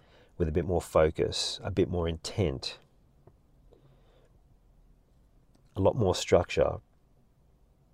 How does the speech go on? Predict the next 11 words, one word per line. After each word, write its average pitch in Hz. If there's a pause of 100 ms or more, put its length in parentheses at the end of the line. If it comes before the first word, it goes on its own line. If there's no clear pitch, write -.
(880)
and 92
have 95
something 95
that 87
actually 85 (1300)
gives 87
you 85
that -
fulfillment. 78 (4000)
Now, 95 (340)
given 117